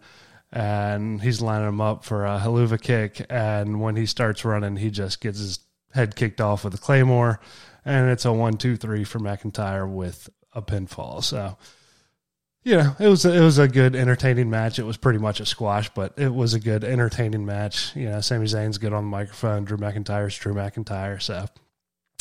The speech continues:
that was good. Then, uh, from there, you had a Hit Row promo that they'd be debuting tonight. And, uh, next we have the talk of a coronation for King Xavier Woods.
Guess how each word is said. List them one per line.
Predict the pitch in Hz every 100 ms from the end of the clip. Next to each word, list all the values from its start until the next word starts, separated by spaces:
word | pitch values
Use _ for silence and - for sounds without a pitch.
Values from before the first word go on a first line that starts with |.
| -
that | 107 104
was | 101 98
good. | 101 107 104 - - - - -
Then, | 131 123
uh, | 113 104 104
from | - 123
there, | 131
you | 127
had | 110 120
a |
Hit | 107 123
Row | 123 123 117
promo | - 120 117 110
that | 107 104
they'd | 110 104
be | 104
debuting | 104 - 107 101 120 127 117
tonight. | 131 127 117 113 - - _ _ _ _ _
And, | - 110 107 104
uh, | 98 98 76 71 - 202 - _ _ _ _ -
next | 127 113
we | 135 110
have | 123 113 110 101
the | 107 104 101 98 104 - - _ _ _ -
talk | 120 113 -
of | 120 107 107 -
a | 120 101
coronation | 104 - 127 107 117 - 170
for | 147 117
King | - 127 120 123 120
Xavier | 110 110 107 104
Woods. | 98 113 143 143 -